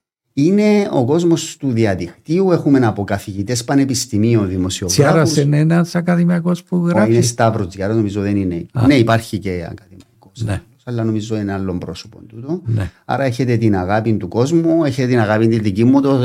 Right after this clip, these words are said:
Speaker 2: <laughs>
Speaker 1: και την εκτίμηση μου που ήρθατε
Speaker 2: Και εμένα
Speaker 1: εδώ.
Speaker 2: το ίδιο. Και την
Speaker 1: Ταλαιπώρησα
Speaker 2: αγάπη
Speaker 1: σας.
Speaker 2: μου προς όλο τον κόσμο που μας ακούει.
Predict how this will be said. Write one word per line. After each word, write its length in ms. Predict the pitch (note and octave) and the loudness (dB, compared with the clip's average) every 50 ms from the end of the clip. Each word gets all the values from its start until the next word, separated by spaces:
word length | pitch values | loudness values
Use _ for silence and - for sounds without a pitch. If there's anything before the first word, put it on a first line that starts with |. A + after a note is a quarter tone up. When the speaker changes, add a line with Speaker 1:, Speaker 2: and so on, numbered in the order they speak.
| - - | 4 2
Speaker 2:
<laughs> 160 | - - - | 2 2 2
Speaker 1:
και 60 | A2 A2+ | 2 4
την 140 | A2+ A#2 | 4 4
εκτίμηση 560 | G#2+ G2+ - - - B2+ B2 C3 B2 - C3+ B2+ | 4 4 2 0 0 2 4 4 4 4 4 4
μου 220 | C3+ D3 D#3+ E3+ | 4 4 4 4
που 100 | D3 B2 | 4 2
ήρθατε 320 | A2+ A#2 - - A#2 A2+ | 2 0 0 2 2 4
Speaker 2:
Και 60 | C#3+ C#3 | 4 6
εμένα 220 | - E3 E3+ F#3 | 6 6 6 6
Speaker 1:
εδώ. 120 | F#3 F#3 | 6 6
Speaker 2:
το 120 | - E3+ E3 | 6 6 6
ίδιο. 360 | D#3 E3+ F#3 F3+ F#3+ G3+ G#3+ | 6 6 6 4 4 2 2
Και 40 | A3+ B3 B3+ - - _ _ _ - | 2 0 -2 -6 -12 _ _ _ 2
την 80 | A#2 A2 | 4 6
Speaker 1:
Ταλαιπώρησα 400 | A2 F#3+ F#3+ - F#3 F3+ F3+ F3 | 6 6 6 6 6 6 8 8
Speaker 2:
αγάπη 220 | E3+ E3+ F#3 G3 | 8 8 6 6
Speaker 1:
σας. 240 | F#3+ G#3 G#3+ G#3+ A3 | 6 4 4 6 4
Speaker 2:
μου 120 | A3 G#3+ | 4 2
προς 240 | F#3 G3 E3+ D3 - | 2 2 2 2 2
όλο 180 | G3 G3 G3+ G3 | 2 2 2 2
τον 180 | F#3 F#3+ E3+ | 2 2 2
κόσμο 320 | D#3+ F#3 G3+ F#3+ G3 G#3 G#3 | 2 2 2 2 2 0 0
που 160 | G3+ G3+ G3 | 0 -2 -2
μας 240 | G3 G3 F3 - - | 0 0 0 0 -2
ακούει. 280 | C#3 A#2 B2+ D3+ C3+ | -4 -4 -4 -4 -6